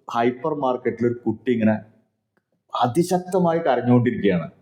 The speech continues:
അപ്പൊ സകല ആൾക്കാരോട് ഷോപ്പിങ്ങിന് വന്നവർ ഡിസ്റ്റർബ്ഡ് ആണ്. കുട്ടിയുടെ അച്ഛൻ വന്നിട്ട് ഇങ്ങനെ എന്ത് ചെയ്യണമെന്ന് അറിയാതെ ഇങ്ങനെ നിൽക്കുകയാണ്. അപ്പൊ അവിടെ ഒരു ക്വസ്റ്റ്യൻ മാർക്ക് വരികയാണ്, "അന്ന് ഇത് ഉപയോഗിച്ചിരുന്നെങ്കിൽ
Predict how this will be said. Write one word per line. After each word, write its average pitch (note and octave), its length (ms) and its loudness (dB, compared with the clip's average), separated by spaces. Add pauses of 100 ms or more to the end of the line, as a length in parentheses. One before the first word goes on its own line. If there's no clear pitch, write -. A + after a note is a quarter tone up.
അപ്പൊ F2+ 140 -12
സകല A#2 580 0
ആൾക്കാരോട് D3 520 0
ഷോപ്പിങ്ങിന് B2 440 2
വന്നവർ A#2+ 300 2
ഡിസ്റ്റർബ്ഡ് A2 540 0
ആണ്. F#2+ 240 -2 (440)
കുട്ടിയുടെ A#2 240 0
അച്ഛൻ D3+ 380 -2
വന്നിട്ട് B2 440 0 (540)
ഇങ്ങനെ A#2 220 6
എന്ത് B2 320 2
ചെയ്യണമെന്ന് C3 500 2
അറിയാതെ A#2 320 4
ഇങ്ങനെ A#2 160 2
നിൽക്കുകയാണ്. F#2+ 500 0 (240)
അപ്പൊ A#2 220 -2
അവിടെ A2+ 240 2
ഒരു B2+ 120 -2
ക്വസ്റ്റ്യൻ A2+ 300 0
മാർക്ക് A2 260 0
വരികയാണ്, F2+ 380 0 (1160)
"അന്ന് G#2 380 4 (460)
ഇത് A2+ 120 2
ഉപയോഗിച്ചിരുന്നെങ്കിൽ A2 920 2